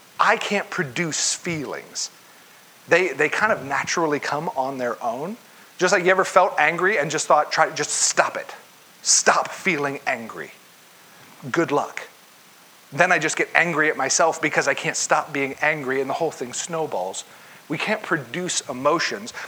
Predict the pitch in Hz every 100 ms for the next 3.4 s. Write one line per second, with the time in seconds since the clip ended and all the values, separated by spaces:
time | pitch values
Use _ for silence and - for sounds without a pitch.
0 | - - 196 160 165 - 226 - - 185
1 | 143 160 226 226 165 95 95 113 - -
2 | - - - - - - - - 175 -
3 | 254 277 214 208